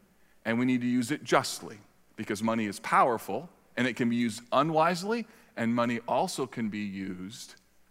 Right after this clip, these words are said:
unjustly. All right, third, let's move to a more positive subject, shall we?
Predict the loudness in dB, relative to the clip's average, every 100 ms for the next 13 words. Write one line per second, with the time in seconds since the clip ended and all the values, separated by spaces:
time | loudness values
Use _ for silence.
0 | _ _ _ _ _ _ -2 0 0 -2
1 | -4 -10 -16 -20 _ _ _ _ _ _
2 | _ _ _ _ _ _ _ _ _ _
3 | 0 4 4 4 2 2 -4 -20 -20 -20
4 | -10 -6 0 2 2 2 4 4 2 0
5 | -8 2 4 6 2 0 -2 -4 -6 -4
6 | 0 0